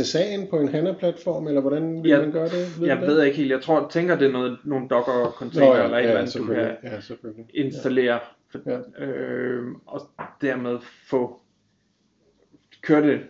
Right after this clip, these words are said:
Speaker 2: lokalt på dit eget system, øhm,
Speaker 1: Ja.
Speaker 2: tænker jeg, giver, giver meget mening.
Speaker 1: Så skal du lave dig et Kubernetes-cluster,
Speaker 2: Ja.
Speaker 1: øh, on-prem, og så,
Speaker 2: Ja.
Speaker 1: øh, ja, ja.
Speaker 2: Afhængig af din skalering og hvor meget, meget man nu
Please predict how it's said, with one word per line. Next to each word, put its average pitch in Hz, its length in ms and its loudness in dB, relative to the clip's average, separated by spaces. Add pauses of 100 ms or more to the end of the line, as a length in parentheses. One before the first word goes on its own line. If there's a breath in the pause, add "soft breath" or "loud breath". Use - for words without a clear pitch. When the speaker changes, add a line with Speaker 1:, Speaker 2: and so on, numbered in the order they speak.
(100)
Speaker 2:
lokalt 135 420 -2
på 131 80 -4
dit 117 140 -10
eget 117 320 -6
system, 117 480 -12 (260)
øhm, 131 400 -12 (100)
Speaker 1:
Ja. 120 120 -4
Speaker 2:
tænker 120 280 -6
jeg, 120 160 -6
giver, 120 200 -8 (680)
giver 127 160 0
meget 113 180 -4
mening. 120 340 -10
Speaker 1:
Så 135 60 2
skal 143 180 4
du 131 80 6
lave 127 240 8
dig 127 220 8
et - 400 -12
Kubernetes-cluster, 139 1040 2 (320 soft breath)
Speaker 2:
Ja. 147 160 0 (200)
Speaker 1:
øh, 139 60 2
on-prem, 143 540 2
og 139 200 -6
så, - 100 -4 (320)
Speaker 2:
Ja. 143 40 -2 (340)
Speaker 1:
øh, 117 60 -8 (140)
ja, 127 120 -2 (280)
ja. 131 80 -12 (200)
Speaker 2:
Afhængig 135 360 2
af 123 60 -2
din 120 220 -6 (420)
skalering 127 480 0
og 120 60 -4
hvor 113 140 0
meget, 120 200 -6
meget 120 260 -6
man 120 140 -6
nu 120 140 -6